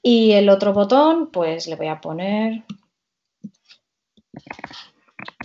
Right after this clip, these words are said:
botón nebulosa, pero esta vez lo tengo que diferenciar del anterior, nebulosa dos, ¿veis? No me dejaba porque, bueno, pues porque ya tenía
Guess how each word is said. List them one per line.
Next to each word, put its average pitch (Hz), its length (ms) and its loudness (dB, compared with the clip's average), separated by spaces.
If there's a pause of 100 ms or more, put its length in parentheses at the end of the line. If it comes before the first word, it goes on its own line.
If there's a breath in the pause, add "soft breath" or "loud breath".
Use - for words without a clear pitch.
(1900 loud breath)
botón 196 800 2
nebulosa, 208 640 0
pero 208 140 0
esta 226 240 -2
vez 254 480 0
lo 214 140 -2
tengo 220 160 -2
que 220 80 -2
diferenciar 214 480 -2
del 185 120 -2
anterior, 202 600 0 (240)
nebulosa 190 760 -4 (140)
dos, - 600 -6
¿veis? 196 200 -6
No 180 80 -4
me 175 120 -4
dejaba 208 520 0
porque, 170 560 -4
bueno, - 300 -12
pues - 200 -14
porque 165 400 -12
ya 185 140 2
tenía 196 440 0